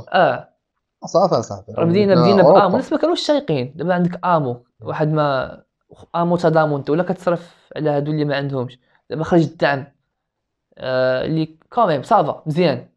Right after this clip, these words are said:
Speaker 2: حتى الاسر اللي ما عندهمش.
Speaker 1: آه، كاين اللي يقول لك لا، وحدوا لنا صندوق المقاصه وعوضوه لنا هي ما هي. نو، صندوق المقاصه انا ما، كنت ضده، انا كنت ما باغيش يبقى. علاش؟ مثلا هادشي دابا كلشي عارفو، حنا كنا هضرنا عليه في، في لوا فينونس، عقلتي في الباك.
Speaker 2: مهم.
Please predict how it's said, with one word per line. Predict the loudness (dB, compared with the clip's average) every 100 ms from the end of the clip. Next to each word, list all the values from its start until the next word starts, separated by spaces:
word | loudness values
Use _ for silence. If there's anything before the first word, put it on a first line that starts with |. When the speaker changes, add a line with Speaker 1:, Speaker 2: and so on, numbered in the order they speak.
| _
Speaker 2:
حتى | 0
الاسر | 2 4 2 2
اللي | 0 0
ما | -2
عندهمش. | -4 -6 -6 -6 -10 -16 -18 -18 -8
Speaker 1:
آه، | -6
كاين | 0 4
اللي | 6
يقول | 6
لك | 4 2
لا، | 2
وحدوا | 2 2 2
لنا | 2
صندوق | 0 -2 -2
المقاصه | 0 0 0
وعوضوه | 2 2 2 0
لنا | 0
هي | 2 2
ما | 2
هي. | -2 -2
نو، | -2 -6 -8 _ _ _ _
صندوق | -14 -8 -2
المقاصه | -2 -2 -4 -2
انا | -2
ما، | -2 -2 -4 -4
كنت | -6 -2
ضده، | 0 0 -4
انا | -4
كنت | -4 -4
ما | -2
باغيش | -2 -4 -8
يبقى. | -16 -20 _ _ _ _ -6
علاش؟ | 2 2 0 -10 _ _ _ _ _
مثلا | -10 -4 -2 -4 -10 _ _ _ _ _ _ _ _
هادشي | -16 -8 0
دابا | 0
كلشي | 0 -4 0
عارفو، | 2 2 0
حنا | -6 -6
كنا | -2 0 2 2
هضرنا | 0 0
عليه | 0 -2
في، | -4 -2 0 0
في | 2
لوا | 2
فينونس، | 0 -4 -4
عقلتي | -6 -6 -8
في | -6
الباك. | -6 -6
Speaker 2:
مهم. | -10